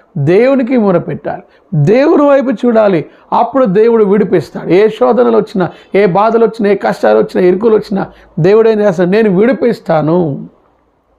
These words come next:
వాటి నుండి నేను తొలగిస్తాను" అని ఇక్కడ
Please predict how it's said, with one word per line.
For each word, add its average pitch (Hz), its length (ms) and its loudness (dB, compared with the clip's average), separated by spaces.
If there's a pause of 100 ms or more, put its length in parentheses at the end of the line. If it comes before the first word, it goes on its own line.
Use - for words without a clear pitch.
(400)
వాటి 220 240 0
నుండి 254 280 2
నేను 220 200 0
తొలగిస్తాను" 180 1000 0 (260)
అని 156 100 0
ఇక్కడ 156 360 -2